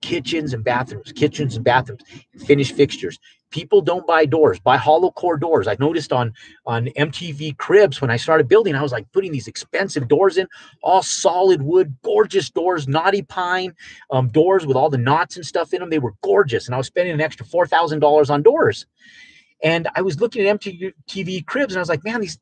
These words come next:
people are putting million dollar homes together with gar-, what I consider garbage doors," right? Well, shit, I pulled those doors out of my houses 'cause I was using Formica countertops at that time 'cause I was an idiot. I didn't know what to do, right? I didn't know,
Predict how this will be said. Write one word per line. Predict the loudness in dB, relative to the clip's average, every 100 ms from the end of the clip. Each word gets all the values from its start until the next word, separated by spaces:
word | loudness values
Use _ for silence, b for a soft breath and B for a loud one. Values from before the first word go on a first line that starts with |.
| _
people | -2 2
are | 2
putting | 4 4 4
million | 4 4 6
dollar | 6 4
homes | 2 -6
together | -2 0 2
with | 2 2
gar-, | 0
what | 2 2
I | 2
consider | 0 -4 -2 0
garbage | 4 4 4 0
doors," | 2 4 4 0
right? | 2 2 0 B B B B B -2
Well, | -2
shit, | 0 0
I | 0
pulled | -2 -2
those | 0 0
doors | 2 6 6 6
out | 4 2
of |
my | -2
houses | -2 -4 -4 -8
'cause | -2
I | -2
was | 0 -4
using | -10 -10
Formica | -4 -2 0 -2 -4
countertops | -6 -4 -4 -2 -4 -4
at | -6
that | -6
time | -6 -8 -4
'cause | -2
I |
was | -2
an | 0
idiot. | 2 4 4
I | 2
didn't | 0
know | 2
what | 2 0
to | -4
do, | -2 0 -2 B B -2
right? | 2
I | 4 2
didn't | 0 -4
know, | -6